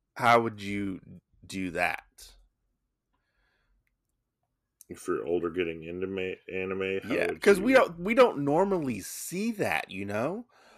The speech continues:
Speaker 1: Like, normally you grow up with it, and it's very odd. It's almost, <laughs> you could almost say, like, it's a unicorn of sorts that most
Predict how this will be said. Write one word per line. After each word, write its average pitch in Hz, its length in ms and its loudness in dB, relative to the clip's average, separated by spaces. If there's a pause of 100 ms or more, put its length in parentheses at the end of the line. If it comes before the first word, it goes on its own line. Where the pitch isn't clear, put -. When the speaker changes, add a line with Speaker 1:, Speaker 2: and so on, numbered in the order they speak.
(140)
Speaker 1:
Like, 131 280 0
normally 180 600 2
you 135 320 -6
grow 113 460 0
up 113 380 2
with 92 340 -4
it, - 400 -12 (720)
and 98 460 -4 (840)
it's 120 180 -8
very 135 380 6
odd. 127 320 8
It's 110 200 -2
almost, 185 460 2 (120)
<laughs> - 100 -16
you 226 120 -2
could 208 180 6
almost 202 460 8
say, 143 160 6
like, 127 220 4
it's 135 220 0
a 117 80 -2
unicorn 120 680 2
of 90 100 -6
sorts - 680 -8 (600)
that 107 460 4 (2250)
most 165 460 4